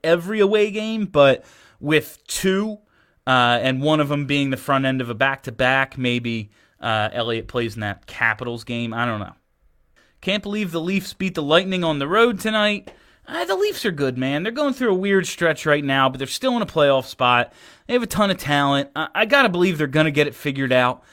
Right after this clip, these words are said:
I don't know if they can win a playoff round again just because, uh, the two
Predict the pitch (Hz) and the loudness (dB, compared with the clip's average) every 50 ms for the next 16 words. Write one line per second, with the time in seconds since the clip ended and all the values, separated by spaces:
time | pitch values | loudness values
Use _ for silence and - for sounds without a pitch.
0 | _ _ _ _ _ _ _ - 143 175 180 208 208 175 160 160 175 196 202 190 | _ _ _ _ _ _ _ 4 6 6 8 6 4 4 2 4 4 4 4 2
1 | - 180 175 170 175 160 156 160 175 180 143 - 170 180 196 196 185 185 185 185 | 0 -2 0 0 -2 -4 -2 -2 -2 -2 -2 0 0 2 2 2 0 -2 -4 -4
2 | 190 196 180 175 180 185 196 202 202 175 180 190 180 - - 185 - 202 208 208 | -4 -4 -4 -4 -4 -4 -4 -4 -4 -4 -6 -8 -8 -8 -10 -6 0 0 2 2
3 | 208 202 190 175 - - _ _ _ _ _ _ _ _ _ _ _ _ _ _ | 2 0 -2 -6 -10 -12 _ _ _ _ _ _ _ _ _ _ _ _ _ _
4 | _ - - 131 120 165 147 180 190 240 - - - 294 | _ -16 -16 -16 -14 -14 -12 -4 -2 -2 -2 0 0 -2